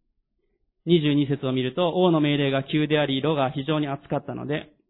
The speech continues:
この三人を持ち上げた者たちを焼き殺すぐらいの、焼き殺すぐらいの熱さであった」っていうんですね。まあ、先ほど写真も出したりもしましたけども、ま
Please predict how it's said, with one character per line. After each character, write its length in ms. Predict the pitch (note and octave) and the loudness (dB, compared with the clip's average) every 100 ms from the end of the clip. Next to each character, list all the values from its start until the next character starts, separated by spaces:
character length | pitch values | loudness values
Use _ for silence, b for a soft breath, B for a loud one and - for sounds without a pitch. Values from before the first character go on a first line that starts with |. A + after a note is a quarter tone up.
| _ _ _ _ _ | _ _ _ _ _
こ 60 | D3 | -4
の 100 | C#3+ | -2
三 220 | E3+ E3 F3 | 0 2 4
人 160 | E3 | 4
を 20 | |
持 140 | D3+ D#3 | 2 2
ち 60 | |
上 100 | F#3+ | 2
げ 100 | E3+ | 2
た 60 | D#3 | 2
者 180 | D3 C#3 | 0 -2
た 80 | - | -2
ち 60 | |
を 80 | A#2+ | -2
焼 280 | C3+ D3 G#3 | -2 0 -2
き 60 | |
殺 140 | G#3+ G#3 G#3+ G#3 G#3 | -2 -2 -2 -2 -4
す 60 | G3 | -6
ぐ 100 | F3+ | -4
ら 140 | E3+ | -2
い 40 | D#3 | 0
の、 300 | D3 G#2+ - _ _ _ _ _ - | -2 -4 -12 _ _ _ _ _ -10
焼 280 | D3 - E3 | -10 -8 -6
き 40 | |
殺 240 | F#3+ F#3+ | -4 -4
す 80 | F#3 | -4
ぐ 80 | F#3+ | -4
ら 100 | F#3 | -4
い 40 | |
の 120 | F3+ E3 | -4 -6
熱 160 | - | -6
さ 100 | D#3 | -6
で 120 | C3+ | -4
あ 60 | C3 | -4
っ 120 | B2+ | -4
た」 80 | D3+ D3 | -6 -6
っ 40 | |
て 60 | - | -12
い 40 | |
う 20 | |
ん 60 | A2 | -18
で 40 | - | -10
す 60 | |
ね。 280 | C3+ - - _ _ _ _ _ _ _ _ _ _ _ _ | -8 -8 -12 _ _ _ _ _ _ _ _ _ _ _ _
ま 100 | D#3+ | -6
あ、 20 | |
先 200 | E3+ E3+ | -4 -2
ほ 60 | F#3+ | 0
ど 160 | F3 D#3+ | 0 0
写 140 | E3 | -4
真 160 | - F3+ | -4 -2
も 60 | |
出 120 | G3 | -2
し 60 | G#3 | -2
た 60 | G3+ | -2
り 40 | |
も 120 | D#3 | -2
し 100 | C#3+ | -2
ま 100 | D#3+ | -4
し 80 | D3 | -4
た 80 | D3+ | -4
け 80 | C#3+ | -2
ど 100 | C#3+ | -2
も、 540 | F3+ G3+ C#3+ - - _ - | -2 0 -2 -6 -16 _ -6
ま 200 | E3 | -4